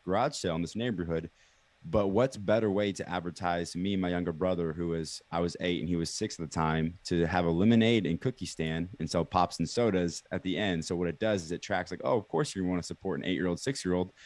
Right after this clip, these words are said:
So once you stop to get, like, maybe a cookie or, you know, a pop, whatever like that, you then go into the garage sale 'cause you're already there. And so I, just from a young age, like, I noticed that. And so I didn't really understand the whole concept. I just knew that from that,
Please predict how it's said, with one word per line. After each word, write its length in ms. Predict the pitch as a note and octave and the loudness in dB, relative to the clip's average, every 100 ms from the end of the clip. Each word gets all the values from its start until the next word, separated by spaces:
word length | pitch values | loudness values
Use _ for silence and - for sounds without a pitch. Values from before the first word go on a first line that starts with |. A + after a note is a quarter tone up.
| - - - - | -20 -20 -20 -2
So 120 | G#2+ | 0
once 200 | A2+ A#2 | 2 2
you 80 | F#2+ | -2
stop 400 | - G#2+ G2+ - | 0 0 0 -2
to 140 | F2 E2+ | -6 -4
get, 140 | F2 | -4
like, 200 | D#2+ D#2 | -4 -4
maybe 480 | E2+ D#2+ D#2+ D#2 - | -4 -2 0 -2 -2
a 100 | E2+ | -6
cookie 680 | - B2 A#2+ G#2 F2+ E2 E2 | 0 0 2 2 4 2 0
or, 600 | - F2 E2+ E2+ E2 D#2+ E2 | 0 2 2 2 0 -2 -4
you 60 | |
know, 140 | D#2+ D2+ | -6 -6
a 40 | |
pop, 340 | - G#2 G#2 | -2 -2 0
whatever 300 | F#2 E2+ D#2 | -2 -2 -2
like 160 | D#2+ D2+ | -4 -2
that, 260 | G2+ F#2+ - - _ _ | -2 -2 -6 -18 _ _
you 120 | F2+ F#2+ | -4 0
then 200 | G#2+ G2 | 2 4
go 180 | F#2+ | 4
into 560 | F#2 E2+ - F2 F2 D#2+ - | 4 2 0 0 0 -2 -4
the 100 | E2 | -6
garage 520 | E2+ F2 G2+ A#2+ A#2 | -2 0 2 0 -2
sale 460 | - E2+ D#2+ E2 D#2+ | -4 -2 0 -2 -6
'cause 180 | F2+ | -6
you're 100 | F2+ | -2
already 200 | E2+ E2 | -2 0
there. 460 | D#2+ G#2+ F2 E2+ F2+ _ _ _ _ - | 2 2 2 0 -4 _ _ _ _ -8
And 100 | G2 | -2
so 120 | A2 | 0
I, 200 | G#2 A#2 | 2 0
just 240 | A#2+ D3 - | -2 -4 0
from 100 | D3 | 0
a 40 | |
young 260 | A2+ G#2 G2+ | 2 0 0
age, 300 | F#2+ F#2 E2 | -2 -2 -2
like, 140 | D2+ | -4
I 100 | F#2+ | -2
noticed 500 | G2 F2+ E2 E2 D#2 D#2+ | 0 0 0 -2 -6 -8
that. 240 | D2+ - | -8 -8
And 220 | F#2 F#2 F2 | -2 0 2
so 240 | F#2+ F2+ | 0 0
I 80 | G#2+ | 0
didn't 180 | C#3 B2+ | 2 2
really 180 | A2 F#2+ | 2 2
understand 360 | F#2+ - F2+ | -2 -2 -4
the 60 | E2 | -4
whole 100 | F2 | -6
concept. 500 | - F#2 G2 G#2+ - | -6 -6 -2 -4 -2
I 140 | G2 G#2 | -2 0
just 240 | G#2+ - | 0 0
knew 240 | F2+ F#2 F2 | 2 4 2
that 240 | D#2+ - | 0 -4
from 220 | - F2+ | -4 -2
that, 280 | E2+ F#2 - | 0 -2 -6